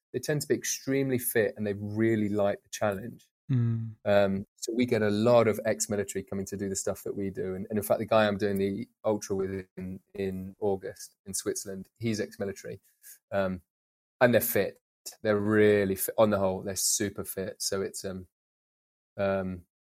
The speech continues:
Speaker 1: yeah, it's not always fun training with them. <laughs>
Speaker 2: <laughs> And it's al-, it's, I think it's always important to, like, really underline that when you say, like, they're fit. It's like, it's not kind of like Instagram gym flex kind of fit. It's like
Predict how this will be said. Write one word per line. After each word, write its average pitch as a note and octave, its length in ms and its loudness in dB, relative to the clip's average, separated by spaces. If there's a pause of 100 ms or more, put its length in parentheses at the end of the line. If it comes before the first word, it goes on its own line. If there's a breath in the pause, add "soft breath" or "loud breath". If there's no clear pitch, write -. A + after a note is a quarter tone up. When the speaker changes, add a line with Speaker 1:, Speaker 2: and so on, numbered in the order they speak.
(160)
Speaker 1:
yeah, F#2+ 280 0
it's - 200 -6
not G#2+ 180 0
always G2+ 300 0
fun G2 260 -2
training F#2+ 360 -4
with F#2 140 -4
them. G2 240 0
<laughs> - 400 -2
Speaker 2:
<laughs> - 920 4
And E3+ 140 8
it's G#3+ 200 2
al-, G#3 180 6
it's, F#3 160 4
I D#3+ 100 4
think D#3 160 6
it's F3+ 140 2
always D#3+ 360 4
important D#3+ 420 4
to, - 80 2
like, C#3+ 220 4
really D3 280 4
underline C#3+ 500 6
that C#3+ 120 2
when D3 160 2
you C#3+ 100 6
say, C3+ 280 4
like, C3+ 320 4
they're C3+ 200 4
fit. C3+ 360 2
It's D3+ 200 0
like, C#3+ 340 2
it's G3+ 180 -2
not F#3 180 -2
kind E3 180 6
of C3+ 60 2
like C#3 200 4
Instagram C#3+ 640 6
gym C#3 280 6
flex - 460 0
kind C3+ 200 2
of C3 80 -2
fit. C3+ 260 0
It's E3 260 -4
like C3+ 460 4